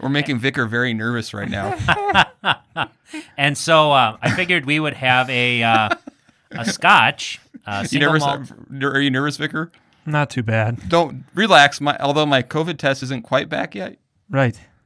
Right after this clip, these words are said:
Speaker 1: You know.
Speaker 2: So,
Speaker 3: <sighs>
Speaker 2: I feel, I feel
Speaker 3: I lose,
Speaker 2: healthy.
Speaker 3: I lose sleep.
Speaker 2: <laughs> So anyway,
Speaker 1: Yeah.
Speaker 2: this, uh, this, uh, single malt scotch is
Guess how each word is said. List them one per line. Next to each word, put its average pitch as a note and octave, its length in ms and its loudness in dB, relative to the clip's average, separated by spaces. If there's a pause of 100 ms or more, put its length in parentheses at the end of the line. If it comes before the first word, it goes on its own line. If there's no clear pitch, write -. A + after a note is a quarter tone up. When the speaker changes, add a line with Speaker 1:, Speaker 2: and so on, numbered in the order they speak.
(420)
Speaker 1:
You - 100 -10
know. E2+ 400 -6 (340)
Speaker 2:
So, - 80 -12 (320)
Speaker 3:
<sighs> - 0 -
Speaker 2:
I B2+ 540 -2
feel, G2+ 220 -4 (120)
I A#2+ 100 -8
feel C3+ 120 -8
Speaker 3:
I C3 60 0 (140)
lose, - 340 -2
Speaker 2:
healthy. - 120 -14
Speaker 3:
I B2+ 120 0
lose A#2+ 220 0
sleep. - 360 -6 (720)
Speaker 2:
<laughs> G#3+ 100 -6 (1700)
So E3 200 0
anyway, C#3+ 380 2
Speaker 1:
Yeah. D2 60 -16 (260)
Speaker 2:
this, D#3+ 360 -4
uh, B2 400 6
this, C3 340 -6
uh, G2 440 -2 (340)
single E3+ 220 -10
malt D3 200 -6
scotch C#3+ 500 -6
is A#2 400 -6